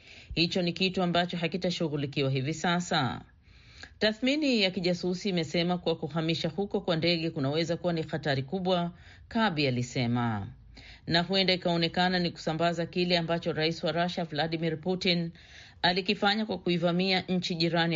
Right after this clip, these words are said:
ya Ukraine wiki mbili zilizopita. Russia imekosoa ombi la Poland la kupeleka ndege za Marekani kwenye kituo cha anga cha Ujerumani, huku msemaji wa Kremlin Dmitry Peskov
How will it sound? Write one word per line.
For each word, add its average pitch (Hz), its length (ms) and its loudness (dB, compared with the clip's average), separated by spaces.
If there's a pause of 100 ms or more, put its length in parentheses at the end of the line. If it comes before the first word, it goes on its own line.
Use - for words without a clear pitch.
(140)
ya 147 60 0
Ukraine 185 500 0
wiki 170 260 -2
mbili 175 360 0
zilizopita. 135 1080 -2 (720)
Russia 247 360 2
imekosoa 196 580 0
ombi 180 240 2
la 175 120 2
Poland 180 460 0
la 151 100 0
kupeleka 156 460 -2
ndege 160 280 0
za 170 140 0
Marekani 175 500 0
kwenye 156 200 -4
kituo 165 300 -2
cha - 240 -4
anga 180 280 0
cha 180 140 0
Ujerumani, 170 800 0 (380)
huku 135 220 -2
msemaji 180 500 2
wa 180 60 2
Kremlin 190 600 0
Dmitry 165 400 0
Peskov 180 560 0